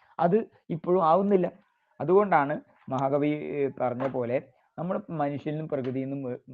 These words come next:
വേറിട്ട് നിൽക്കുന്നില്ല എന്ന്, ഏ, പള്ളിക്കൂടത്തിലേക്ക് വീണ്ടും എന്നുള്ള കവിതയിൽ ഇടശ്ശേരി നമ്മളെ ഓർമ്മിപ്പിച്ച് അതിൻ്റെ കുട്ടിയെ ചേർക്കാൻ പോകുമ്പോ അച്ഛൻ്റെ അടുത്ത് ചെന്നാണ്. അപ്പം അച്ഛൻ പറഞ്ഞു, "നീ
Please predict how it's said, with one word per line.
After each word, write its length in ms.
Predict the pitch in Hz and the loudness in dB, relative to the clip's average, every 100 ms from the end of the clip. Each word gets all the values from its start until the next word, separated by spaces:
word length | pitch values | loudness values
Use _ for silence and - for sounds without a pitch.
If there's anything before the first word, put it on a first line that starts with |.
| 143 117 | -16 -8
വേറിട്ട് 440 | 127 143 147 - | -4 -4 -4 -8
നിൽക്കുന്നില്ല 520 | 147 127 147 143 139 135 135 | -10 -6 -6 -4 -2 -2 -2
എന്ന്, 220 | 131 135 - _ _ _ - | -6 -10 -12 _ _ _ -14
ഏ, 80 | 127 123 120 | -10 -8 -10
പള്ളിക്കൂടത്തിലേക്ക് 680 | - 139 139 151 135 147 139 | -4 -2 0 -2 -2 -4 -4
വീണ്ടും 280 | 139 135 139 | -6 -4 -6
എന്നുള്ള 240 | 139 139 139 | -6 -4 -4
കവിതയിൽ 420 | 131 123 123 143 175 - _ | -4 -4 0 0 0 -6 _
ഇടശ്ശേരി 420 | 117 131 127 131 | -6 -4 -2 -2
നമ്മളെ 280 | 135 131 131 | -2 -2 0
ഓർമ്മിപ്പിച്ച് 480 | 131 131 131 143 120 | 0 0 -4 -6 -2
അതിൻ്റെ 260 | 127 127 139 - _ _ - - - | -2 -2 -4 -6 _ _ -20 -4 4
കുട്ടിയെ 280 | 139 160 | 8 10
ചേർക്കാൻ 400 | 139 147 123 147 143 | 12 10 10 8 10
പോകുമ്പോ 320 | 139 135 135 120 - _ - | 8 8 6 6 0 _ 0
അച്ഛൻ്റെ 340 | 127 - 135 | 2 4 4
അടുത്ത് 180 | 131 143 139 | 6 8 8
ചെന്നാണ്. 400 | 147 123 131 110 - _ _ - | 8 8 8 4 -8 _ _ 4
അപ്പം 180 | 127 127 - - _ - | 6 4 0 -20 _ 2
അച്ഛൻ 240 | 120 135 131 | 6 8 8
പറഞ്ഞു, 320 | 135 123 139 101 - _ _ | 8 8 8 6 -2 _ _
"നീ 100 | - | 2